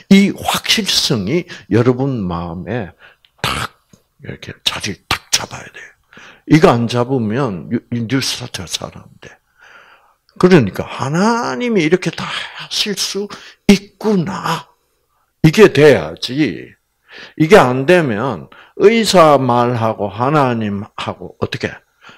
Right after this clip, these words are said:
경쟁을 붙여. '의사, 의사는 이랬는데.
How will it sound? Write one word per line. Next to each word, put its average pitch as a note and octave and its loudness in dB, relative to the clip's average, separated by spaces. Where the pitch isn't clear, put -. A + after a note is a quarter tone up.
경쟁을 F#3 6
붙여. C#3 2
'의사, C3+ -4
의사는 C#3+ 0
이랬는데. F#2+ -4